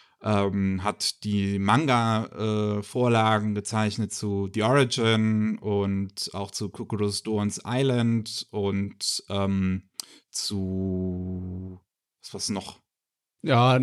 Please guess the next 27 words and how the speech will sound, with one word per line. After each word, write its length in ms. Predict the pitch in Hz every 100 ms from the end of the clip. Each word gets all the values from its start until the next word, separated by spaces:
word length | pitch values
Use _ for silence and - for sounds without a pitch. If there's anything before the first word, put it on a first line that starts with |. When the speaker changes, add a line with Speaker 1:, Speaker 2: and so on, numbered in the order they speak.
| 131
Speaker 2:
eine 300 | - 131 139
Menge, 400 | 131 123 131 123
zum 180 | - 120
Beispiel 440 | 123 117 107 123
Speaker 1:
Ja, 60 | 123
auf 180 | 117 110
jeden 140 | 117
Fall 180 | 160 107
Speaker 2:
die 60 | 101
Speaker 1:
noch 120 | 98
mehr 300 | 98 101 107
und 240 | 104 -
hat 280 | 117 - -
dann 200 | 107 95
halt 160 | 104 98
auch 140 | 98
zahlreiche 500 | - 104 101 95 92
selbst 280 | 98 95 -
Regie 240 | 95 101 104
geführt, 480 | 107 - 101 95
halt 160 | 107 95
auch 180 | 92 -
The 100 | 104
Origin 440 | 95 104 - 101
zum 160 | 90 101
Beispiel. 460 | 98 101 - 101 - - -
Speaker 2:
Ja. 160 | 135